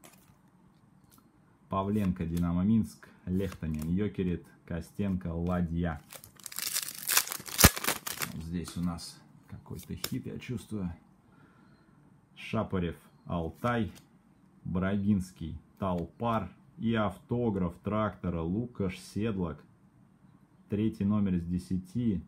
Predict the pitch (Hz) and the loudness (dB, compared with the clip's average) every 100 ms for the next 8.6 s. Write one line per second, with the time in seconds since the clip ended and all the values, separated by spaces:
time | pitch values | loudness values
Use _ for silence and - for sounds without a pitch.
0 | - 87 85 - 104 90 85 104 92 82 | -8 -8 -6 -2 0 0 -2 -2 -2 -2
1 | 82 - 101 101 87 82 85 82 104 104 | -4 -6 -4 -2 -2 -4 -4 0 2 2
2 | 85 82 80 104 104 92 - _ - - | 2 -2 -2 0 0 -2 -8 _ -20 -20
3 | _ - 90 87 92 90 104 98 90 - | _ -4 -2 2 4 4 2 2 0 0
4 | 87 - 98 87 90 101 90 87 90 90 | -4 0 2 4 4 2 2 0 0 -2
5 | 85 - 101 98 90 78 - - 82 71 | -8 -6 -4 -2 -2 -6 -12 -8 -8 -2
6 | 90 85 - 78 78 90 90 87 82 73 | -2 -2 -4 -6 -4 -2 -2 -2 -4 -6
7 | - - - - - - - - - - | -16 -20 -20 -20 -20 -20 -20 -20 -20 -20
8 | - - 87 92 101 92 | -16 0 4 4 4 2